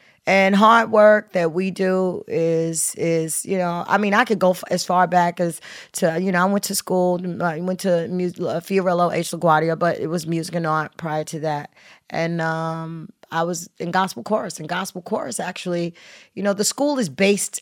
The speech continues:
in opera, like, it's based, you, like, it's kind of an annex to Juilliard. Um, and I, a gospel chorus, like, you could hear it through the school. Like, gospel chorus made a lot of money. Our concerts raised a lot of money for that school.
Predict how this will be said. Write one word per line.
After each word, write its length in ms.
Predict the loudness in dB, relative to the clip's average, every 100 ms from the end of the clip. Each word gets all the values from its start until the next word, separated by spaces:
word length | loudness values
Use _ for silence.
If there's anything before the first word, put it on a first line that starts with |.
| -8
in 340 | -6 -4 -4 -4
opera, 480 | -2 -2 2 2 2
like, 200 | -2 -2
it's 140 | -6 -2
based, 300 | -2 0 0
you, 60 |
like, 180 | 0 0
it's 80 | -2
kind 180 | -4 -2
of 80 | -2
an 80 | -2
annex 400 | -2 -2 -2 -6
to 120 | -6
Juilliard. 680 | -4 -2 0 0 0 -8 -14 -20 -20 -20 _
Um, 440 | 2 4 4 2 -2
and 600 | 0 0 2 0 -2 -6 _ -6
I, 280 | -2 0 -2 -8 -12 -10
a 80 | 0
gospel 340 | 2 2 -4
chorus, 400 | 2 4 4 2
like, 220 | 2 2
you 80 | -2
could 140 | -8 -6
hear 240 | -2 0
it 120 | -2
through 120 | -6
the 120 | -10 -12
school. 400 | -8 -4 -2 0
Like, 300 | -2 -2 2
gospel 320 | 2 2 -6
chorus 440 | -4 0 0 -2 -10 -20 -18 -6
made 300 | 0 0 0
a 40 |
lot 360 | 0 2 2 2
of 60 | 0
money. 240 | 0 2
Our 160 | 2 2
concerts 800 | 2 0 0 -4 -4 -6 -10 -4
raised 380 | -2 -2 -4 -8
a 40 |
lot 540 | -8 -8 -4 2 2 2
of 60 |
money 240 | -4 -8 -10
for 160 | -10
that 220 | -8 -8
school. 440 | -8 -6 -4 -4